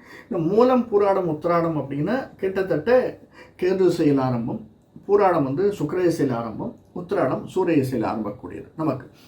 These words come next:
இப்போ தசைகள் எங்கெங்க இருக்கு? நம்முடைய தசை சூரிய, சந்திர திசை, செவ்வாய் திசையில் தான் பெரும்பாலும் நாம இருப்போம் இல்லையா? மூலம், பூராடம். இந்த திசைக்கும் நாலாம் வீட்டுக்கு, அதாவது நம்முடைய வீட்டுக்கு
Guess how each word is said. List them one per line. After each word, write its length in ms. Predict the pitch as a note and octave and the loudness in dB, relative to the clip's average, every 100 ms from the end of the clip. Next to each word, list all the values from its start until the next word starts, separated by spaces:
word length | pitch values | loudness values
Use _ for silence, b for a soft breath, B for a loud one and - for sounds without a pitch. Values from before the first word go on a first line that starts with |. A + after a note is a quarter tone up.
| B B | B B
இப்போ 180 | - B3 | -2 -2
தசைகள் 480 | E3+ G3+ - B3+ B3+ | 2 2 4 6 6
எங்கெங்க 420 | E3+ D#3+ A3 F#3+ C3 | 4 2 2 0 -2
இருக்கு? 260 | - - - _ _ b b | -4 -14 -20 _ _ b b
நம்முடைய 300 | F3+ G#3 F#3+ D#3 | -4 0 2 2
தசை 280 | D#3 A3 G#3+ | 2 0 -2
சூரிய, 380 | - G#3+ A3 G#3+ G3 | -2 -4 0 0 2
சந்திர 280 | E3 F#3 F3 | 2 4 4
திசை, 200 | D3 D#3 D3 | 4 -2 -4
செவ்வாய் 360 | - E3 F3 E3+ | -4 -2 2 2
திசையில் 300 | D3 C3 B2+ | 2 0 -2
தான் 160 | F#3 D3 | -2 -2
பெரும்பாலும் 500 | C3+ E3 D#3+ F3+ C#3+ | 0 2 2 2 2
நாம 220 | B2 A#2+ | 2 0
இருப்போம் 320 | A2 - - - | -2 -8 -12 -4
இல்லையா? 240 | D3 E3 | 0 2
மூலம், 300 | C#3 C#3 A#2+ | 2 0 -2
பூராடம். 360 | A#2 G2+ E2 - B B B B B - | -4 -6 -8 -16 B B B B B -8
இந்த 240 | F#3 F3 | 2 4
திசைக்கும் 640 | D#3 F#3+ C#4 B3 - D4+ - - _ _ | 4 4 2 0 0 -2 -2 -14 _ _
நாலாம் 380 | E3+ F#3 A#3 A#3 | 0 2 2 4
வீட்டுக்கு, 460 | G#3 G3 F3+ G3+ F3 | 2 0 0 2 4
அதாவது 340 | E3+ F#3+ F3+ C#3+ | 4 2 2 2
நம்முடைய 340 | F3 F#3+ F#3+ | 4 6 6
வீட்டுக்கு 420 | F#3+ F#3 F3+ C#3 | 4 2 -2 -4